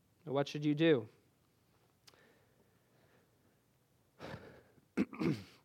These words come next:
After Jesus told the church that they abandoned their first love,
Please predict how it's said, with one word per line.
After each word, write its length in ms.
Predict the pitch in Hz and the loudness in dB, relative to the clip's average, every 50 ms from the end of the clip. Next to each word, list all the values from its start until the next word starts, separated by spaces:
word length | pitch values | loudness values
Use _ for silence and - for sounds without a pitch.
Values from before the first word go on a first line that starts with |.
| _ _ _ _ _ _ _ _ _ _ _ _ - - - _ _ _ _ _ _ | _ _ _ _ _ _ _ _ _ _ _ _ -20 -20 -20 _ _ _ _ _ _
After 200 | 147 135 - 160 | -4 -2 0 -2
Jesus 440 | 147 117 151 170 175 - 175 160 - | 0 2 4 4 4 4 4 2 2
told 260 | - - 175 175 254 | 6 10 10 10 10
the 100 | 160 165 | 8 6
church 560 | 160 - - 165 165 180 - - - - - - _ - | 4 6 8 10 10 8 6 2 -8 -12 -12 -16 _ -8
that 120 | 175 139 | -6 0
they 120 | - 151 147 | 2 4 4
abandoned 400 | 139 139 151 151 160 165 165 165 | 4 4 4 6 6 6 6 6
their 100 | 160 156 | 6 4
first 340 | - - 165 160 156 - - | 6 4 4 4 4 2 0
love, 360 | 143 143 143 151 170 165 | 4 6 8 8 8 6